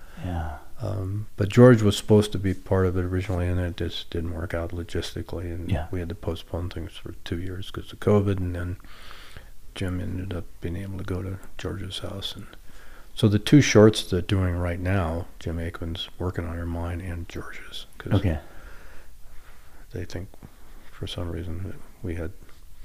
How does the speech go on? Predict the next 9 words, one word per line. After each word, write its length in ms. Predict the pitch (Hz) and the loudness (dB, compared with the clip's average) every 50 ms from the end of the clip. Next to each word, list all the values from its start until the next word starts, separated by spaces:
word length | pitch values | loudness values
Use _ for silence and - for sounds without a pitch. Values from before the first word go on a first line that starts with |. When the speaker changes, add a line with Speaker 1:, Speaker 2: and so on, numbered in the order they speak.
| - - - - - - - - - - - - - | -8 -8 -6 -8 -8 -10 -10 -12 -14 -14 -12 -12 -12
Speaker 2:
some 200 | - - 95 90 | -10 -8 -8 -8
value 500 | 90 - 90 85 85 85 85 82 82 85 - - - - - - - - - - - - - - | -6 -4 -4 -2 -2 -2 -2 -2 -4 -4 -6 -10 -14 -16 -16 -16 -14 -14 -14 -14 -16 -14 -12 -12
<laughs> 560 | - - - 147 - - - - - - - | -12 0 2 2 2 2 -4 -4 -4 -8 -6
to 120 | - - | -4 -2
the 140 | 92 98 90 | 0 0 0
whole 140 | 85 - - | 2 0 0
thing. 300 | - - - - - - - - - - - - - - - - - | -2 -2 -6 -4 -4 -4 -4 -4 -12 -14 -12 -12 -12 -10 -10 -10 -10
<laughs> 100 | - - - - - - - - - - - - - - - - - - | -10 -12 -12 -12 -12 -10 -10 -10 -8 -8 -6 -8 -6 -8 -10 -10 -8 -4
And 220 | 98 92 92 90 | -2 -2 -2 -2